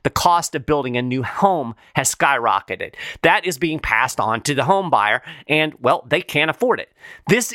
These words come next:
is how inflation oozes through the economy. Prices rise, people have to cut back.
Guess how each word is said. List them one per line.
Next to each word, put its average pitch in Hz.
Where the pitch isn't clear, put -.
is 214
how 160
inflation 156
oozes 165
through 143
the 120
economy. 117
Prices 156
rise, 135
people 147
have 143
to 185
cut -
back. 147